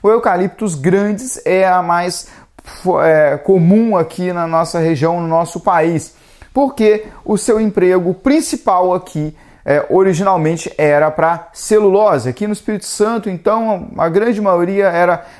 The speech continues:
usado apenas para celulose.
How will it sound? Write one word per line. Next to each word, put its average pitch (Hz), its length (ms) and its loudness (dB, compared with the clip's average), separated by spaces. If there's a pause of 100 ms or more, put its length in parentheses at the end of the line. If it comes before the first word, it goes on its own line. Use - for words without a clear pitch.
(100)
usado 165 520 0
apenas 180 540 -2
para 170 320 0
celulose. 165 880 0